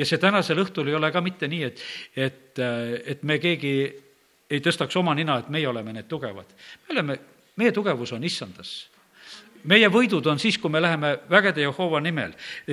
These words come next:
Meie võidud on siis, kui meil on see õige suhtumine. Nii nagu need näited olid, nii nagu läks süda ülbeks, et ma olen vägev, nii oli kohe tegelikult kaotus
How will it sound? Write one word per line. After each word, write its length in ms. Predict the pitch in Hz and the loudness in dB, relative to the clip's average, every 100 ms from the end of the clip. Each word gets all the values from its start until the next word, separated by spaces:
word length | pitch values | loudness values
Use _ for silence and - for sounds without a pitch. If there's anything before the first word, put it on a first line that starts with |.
| 147 - | -2 2
Meie 200 | 196 190 | 4 6
võidud 300 | 214 190 156 | 4 0 -2
on 60 | 135 | -2
siis, 380 | - 185 113 - - | -2 -4 -4 -8 -4
kui 260 | 143 135 135 | 0 0 0
meil 220 | 147 156 | 0 2
on 80 | 143 | 2
see 160 | 151 147 | 0 0
õige 240 | 180 160 | 2 2
suhtumine. 540 | 139 180 - 113 107 95 - - - 160 | 0 -4 -6 -8 -8 -10 -14 -20 -4 2
Nii 160 | 226 190 | 4 4
nagu 260 | 170 160 135 - - _ _ - | 2 0 -4 -4 -14 _ _ -2
need 200 | 165 190 | 2 4
näited 360 | 185 190 185 143 | 4 2 2 0
olid, 380 | 165 123 - - - 151 | 0 0 -6 -20 -8 0
nii 180 | 240 208 | 2 2
nagu 220 | 185 151 | 0 0
läks 260 | 151 - 202 | -2 -2 0
süda 160 | 185 185 | 2 2
ülbeks, 360 | 180 131 - | 0 -6 -8
et 160 | 123 - | -10 -8
ma 120 | 139 | -6
olen 120 | 135 | -2
vägev, 320 | 151 151 117 92 - _ _ _ _ - | 0 0 -2 -6 -20 _ _ _ _ -2
nii 120 | 151 127 | 0 0
oli 120 | 120 | -2
kohe 260 | 135 123 104 - - _ | -4 -4 -6 -12 -20 _
tegelikult 420 | 127 110 104 110 - | -10 -10 -12 -14 -10
kaotus 400 | 113 - 95 | -10 -12 -18